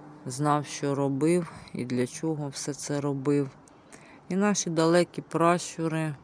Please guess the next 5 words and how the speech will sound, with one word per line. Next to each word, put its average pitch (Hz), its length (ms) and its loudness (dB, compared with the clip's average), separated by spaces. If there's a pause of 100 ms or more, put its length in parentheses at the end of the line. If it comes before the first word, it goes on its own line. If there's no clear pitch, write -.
(140)
більш 170 340 0
філософськи 151 920 -2
ставилися 139 1000 -2
до 135 260 2 (680)
поняття 143 720 0